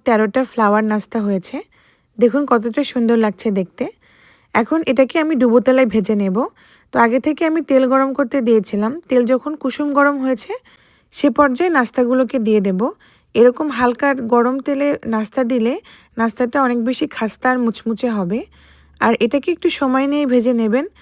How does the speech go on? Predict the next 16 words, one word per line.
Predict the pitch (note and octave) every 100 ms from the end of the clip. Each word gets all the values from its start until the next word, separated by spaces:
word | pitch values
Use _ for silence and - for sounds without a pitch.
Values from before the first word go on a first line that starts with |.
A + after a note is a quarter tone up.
| - _ _
এতে | A3 B3
করে | B3 C4+
অনেক | B3+ A#3 A#3
সুন্দর | - A#3 A#3
হয়। | A3 F#3+ A3+ G4 _ - - _
যদি | A3+ A#3+ B3
তাড়াতাড়ি | C4 A#3 A#3+ B3+ C#4
ভেজে | B3+ A3+ C#4
নেন, | C#4 E4+
তাহলে | E4+ C4 A#3+
কিন্তু | A3+ B3 A#3 C4
আটার | G#3 G3+ A3+ A3+
ভেতরে | B3 A#3+ A#3+
কাঁচা | A#3 G#3+ G#3+
থেকে | G3 G#3+ A3
যাবে। | G#3 F#3